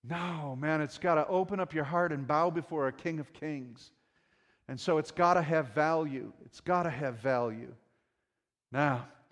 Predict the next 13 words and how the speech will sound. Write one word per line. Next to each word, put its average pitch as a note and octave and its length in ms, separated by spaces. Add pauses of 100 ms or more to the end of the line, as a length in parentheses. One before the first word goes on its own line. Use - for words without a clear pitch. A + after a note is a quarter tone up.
(180)
the D3 80
most F3 320
sacred G3+ 360
articles F#3 520
in E3 80
the D#3+ 80
tabernacle, F#3+ 800 (340)
God's B3 480
the G#3 140
one F#3+ 240
who E3+ 180
commanded F#3 560
them E3+ 240